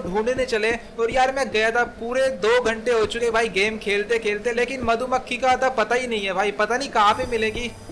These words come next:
खैर एक काम करेंगे, वहाँ पर चलेंगे जहाँ पर मैं ये तीन मधुमक्खी लेकर आया था, तीन मधुमक्खी की crate लेकर आया था। और इसको ना मैं यहाँ पर रख देता हूँ, जब ये निकालेंगे तो ये आराम से निकल जाएगी। और बैरल में हो चुका है थर्टी वन।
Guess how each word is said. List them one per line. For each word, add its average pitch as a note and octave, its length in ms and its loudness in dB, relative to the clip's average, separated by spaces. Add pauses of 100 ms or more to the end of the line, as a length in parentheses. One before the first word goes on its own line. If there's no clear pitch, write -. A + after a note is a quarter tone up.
(180)
खैर B3+ 240 4
एक A#3 240 -2
काम B3 300 4
करेंगे, A#3 280 0
वहाँ A3+ 260 4
पर A#3+ 140 2
चलेंगे A3+ 320 0
जहाँ A3 220 2
पर A#3 180 0
मैं A#3+ 100 -4
ये B3 120 2
तीन A#3 260 -4
मधुमक्खी A3+ 540 -2
लेकर G#3+ 320 0
आया G3 120 4
था, G#3+ 100 2
तीन G#3+ 280 -4
मधुमक्खी G#3 460 -4
की G3+ 120 -12
crate A3+ 300 0
लेकर G#3 280 2
आया F#3 120 4
था। G3+ 480 -2
और F#3 160 -2
इसको G#3 400 -2
ना A#3 120 0
मैं B3 120 -2
यहाँ F#3 260 2
पर G#3 220 0
रख F#3 180 -4
देता F3+ 220 -2
हूँ, G#3+ 120 0 (500)
जब F3+ 200 -4
ये A3 160 0
निकालेंगे G3 760 0
तो G3+ 200 -2
ये G3 120 -2
आराम F#3+ 300 0
से G3+ 140 -6
निकल F3+ 280 -4
जाएगी। F3+ 380 -2 (340)
और G#3 340 0
बैरल A3 360 2
में C4+ 140 0
हो A3 260 0
चुका A3+ 400 -2
है B3+ 180 2
थर्टी A#3+ 360 -2 (160)
वन। A#3 220 0